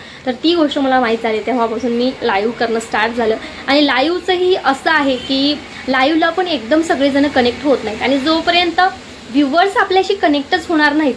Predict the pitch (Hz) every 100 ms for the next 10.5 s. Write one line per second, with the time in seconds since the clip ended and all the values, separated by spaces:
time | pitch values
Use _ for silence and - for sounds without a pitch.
0 | 285 294 339 359 370 339 330 320 302 240
1 | 277 247 269 277 247 220 226 247 269 202
2 | - - - - - - 285 277 320 320
3 | 277 - 262 - 277 226 220 214 269 285
4 | 311 - 254 254 330 339 320 320 311 320
5 | 330 240 254 - 311 302 311 302 302 -
6 | 226 254 285 - - - 311 339 370 320
7 | - 285 285 202 262 285 277 302 - 233
8 | - 254 220 320 247 269 294 - - 294
9 | 320 302 320 349 381 392 320 349 277 247
10 | 294 294 254 -